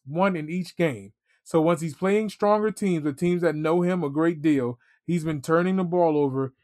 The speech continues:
It has to turn over some way, somehow. They have a bye week this week. The week after that, they go to Green Bay. If he can win that game in Green Bay up against Aaron Rodgers, the story or the narrative shouldn't change. But right now, with Robert Woods being out for the season,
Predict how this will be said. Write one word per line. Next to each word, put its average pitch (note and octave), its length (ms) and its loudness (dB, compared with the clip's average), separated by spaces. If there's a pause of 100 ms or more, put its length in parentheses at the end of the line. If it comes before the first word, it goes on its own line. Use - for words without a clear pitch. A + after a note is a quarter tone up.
(140)
It C3+ 160 -8
has E3+ 280 4
to F3 100 -8
turn F3+ 300 0
over E3+ 240 0
some F3+ 320 -2
way, F3+ 140 2
somehow. D#3+ 440 0
They D3+ 140 0
have D#3 180 2
a C3 60 -2
bye C#3 320 0
week E3 260 -4
this F3 220 -6
week. C#3 180 -2 (380)
The C3+ 60 -8
week E3 200 -2
after E3 240 2
that, D3+ 220 0
they E3 100 0
go D3+ 240 -2
to F#3 260 -4
Green F3+ 340 0
Bay. C3+ 320 -2 (440)
If C#3+ 140 -8
he F3 100 0
can F#3+ 180 -2
win G3 180 0
that G3 260 -2
game G3 320 -2
in E3+ 80 -4
Green F#3 240 -2
Bay F3 160 0
up E3+ 140 0
against F3 260 -4
Aaron F3+ 240 -2
Rodgers, F#3 420 0 (380)
the C#3+ 80 -4
story F3 360 2
or D#3 120 4
the C#3+ 80 0
narrative D#3 500 2
shouldn't C#3+ 280 -10
change. A#2 520 -8
But B2+ 180 -4
right D#3 280 0
now, D#3 400 -2 (360)
with C3+ 180 -4
Robert D3+ 320 2
Woods D3+ 260 -2
being D3 260 -4
out D3 240 -2
for D3 140 -2
the C#3+ 100 -2
season, C#3 560 -4